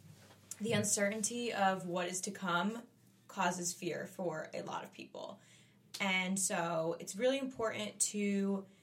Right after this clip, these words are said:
not get caught up in that fear and to kind of just let the uncertainty excite you, let your fear excite you. I wrote that on my story the other day.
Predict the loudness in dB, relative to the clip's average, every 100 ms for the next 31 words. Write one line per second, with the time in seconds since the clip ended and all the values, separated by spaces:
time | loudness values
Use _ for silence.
0 | -8 2 2 2 0 -4 -4 0 2 2
1 | 2 0 0 -4 -6 -2 0 2 0 0
2 | -2 -2 -4 -4 -2 -2 -4 -4 -2 -2
3 | -2 -4 -4 -8 -20 -20 -20 -20 -6 0
4 | 2 2 0 2 2 0 0 0 -2 -2
5 | -4 -2 0 0 -2 -6 -6 -8 -10 -6
6 | -4 -4 -6 -4 -4 -2 -2 0 -2 -2
7 | -4 -2 -4 -4 -4 -4 -4 -2 -2 -2
8 | -4 -4 -4 -4 -4 -4 -4 -4 -4 -4
9 | -6